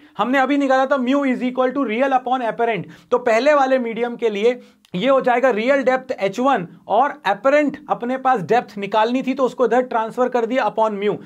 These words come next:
अगर तुम्हें याद नहीं आ रहा तो ये देखो, अभी फॉर्मूला लिखा था अपन ने mu is equal to h upon h dash, तो h dash की वैल्यू हो जाएगी h upon mu। तो पहले वाले के लिए अपरेंट डेप्थ आएगी या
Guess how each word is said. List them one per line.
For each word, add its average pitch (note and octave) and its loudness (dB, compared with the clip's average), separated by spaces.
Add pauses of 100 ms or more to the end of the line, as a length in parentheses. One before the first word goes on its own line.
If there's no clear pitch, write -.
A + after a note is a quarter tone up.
(160)
अगर B3+ 2
तुम्हें C4 2
याद A3+ 4
नहीं B3+ 4
आ B3+ 4
रहा C4+ 2 (180)
तो A#3+ 0
ये A3+ 0
देखो, A#3 -2
अभी F3+ 0
फॉर्मूला A#3+ -4
लिखा A#3 -6
था B3 -6
अपन A#3+ -6
ने B3+ -2
mu A#3+ -2
is G#3+ -4
equal A3+ -6
to A#3+ -4
h A3 -6
upon A3 -6
h G#3 -8
dash, F#3+ -6 (520)
तो B3 -2
h F#3+ -2
dash C4+ 2
की C#4 -4
वैल्यू B3 2
हो B3 4
जाएगी A#3+ 0
h A3+ -2
upon A#3 -2
mu। A3 -2 (240)
तो C4 4
पहले B3+ 2
वाले C4 2
के B3 -4
लिए C4 -2
अपरेंट C4+ -2
डेप्थ B3+ 0
आएगी A3 -2 (140)
या A#3 0